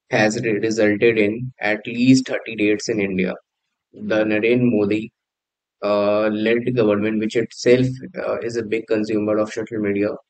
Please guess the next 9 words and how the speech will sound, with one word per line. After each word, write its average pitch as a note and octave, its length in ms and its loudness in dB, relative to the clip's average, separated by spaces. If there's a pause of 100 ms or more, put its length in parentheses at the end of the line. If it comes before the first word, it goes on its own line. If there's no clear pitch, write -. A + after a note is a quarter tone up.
has G#2 220 -6
sought G#2+ 400 -2
to A#2 180 0
take A2 160 -2
measure G#2+ 340 -4 (120)
to G#2+ 120 -2
address G2+ 380 0 (500)
several A2 440 4
issues। - 340 -8